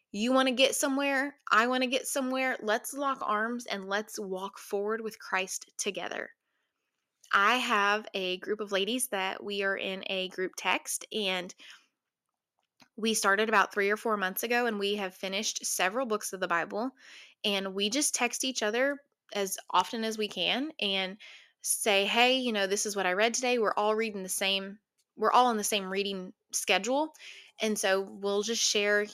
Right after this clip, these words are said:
"Hey, this is what I read today. This is what stood out to me. I learned this," or, "I thought this was interesting." Um, I like it too because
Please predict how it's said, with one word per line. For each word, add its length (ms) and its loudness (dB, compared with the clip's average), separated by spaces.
"Hey, 200 0
this 180 0
is 140 -4
what 100 4
I 80 4
read 240 2
today. 440 0
This 260 -4
is 100 -8
what 140 -2
stood 200 -2
out 260 2
to 100 -2
me. 400 -2
I 80 -2
learned 460 -6
this," 600 0
or, 140 0
"I 80 -2
thought 260 -4
this 180 4
was 120 -4
interesting." 880 -4
Um, 420 2
I 200 8
like 220 4
it 100 0
too 200 0
because 400 -2